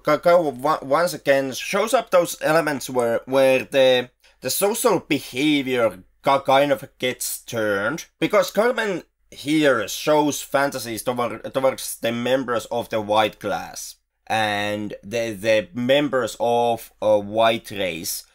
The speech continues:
And this way shows that he's more interested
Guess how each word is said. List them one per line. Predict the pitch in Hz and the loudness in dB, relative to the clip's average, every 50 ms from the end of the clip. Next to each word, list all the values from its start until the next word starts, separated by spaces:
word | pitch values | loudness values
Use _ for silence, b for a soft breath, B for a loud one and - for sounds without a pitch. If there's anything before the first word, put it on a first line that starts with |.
| - | -2
And | - 147 151 143 | 0 0 0 2
this | 175 208 226 185 | -2 -2 -2 0
way | 190 180 160 147 | 2 2 2 2
shows | 127 - 170 165 170 160 | 0 2 2 2 2 2
that | - 131 - | -2 -2 -2
he's | 143 135 127 - | -4 -6 -4 0
more | 139 143 151 165 160 - - | 0 2 2 2 0 -2 -6
interested | 143 151 165 165 - 151 135 120 - - 117 110 - - | -6 -6 -6 -6 -4 -4 -4 -4 -4 -4 -8 -8 -8 -8